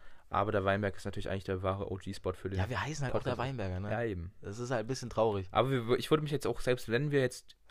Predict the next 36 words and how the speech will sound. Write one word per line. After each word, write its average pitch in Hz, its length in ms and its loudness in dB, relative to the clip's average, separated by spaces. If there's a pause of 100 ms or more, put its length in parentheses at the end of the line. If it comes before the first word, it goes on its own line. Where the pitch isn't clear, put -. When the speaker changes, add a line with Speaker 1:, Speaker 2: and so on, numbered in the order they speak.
Speaker 1:
angenommen, 135 380 2
wir 120 80 0
würden 123 420 -2 (140)
an 120 160 -2
den 113 100 -4
Zeitpunkt 117 400 0
angelangt, 113 340 -2
wo 107 80 -6
wir 104 100 -2
nie 127 180 -4
wieder 117 100 -2
auf 113 120 -4
dem 113 120 -6
Weinberg 104 300 0
aufnehmen, 95 360 -2 (440)
würde - 160 2
ich - 80 0
Speaker 2:
Wir - 80 -2
melden - 40 4
uns 80 100 0
Speaker 1:
trotzdem 92 100 0
Speaker 2:
natürlich 92 240 0
nicht 82 140 -2
um. 92 280 0
Speaker 1:
Ja, 95 240 4
Speaker 2:
Das 98 160 -4
ist 82 60 -2
ja 76 80 0
Speaker 1:
genau. 76 120 -4
Speaker 2:
lame. 85 280 -2
Das 95 120 -4
macht 95 120 2
Speaker 1:
Ja. 95 60 4
Speaker 2:
überhaupt 95 160 0
keinen 87 140 -2
Sinn. 92 160 -2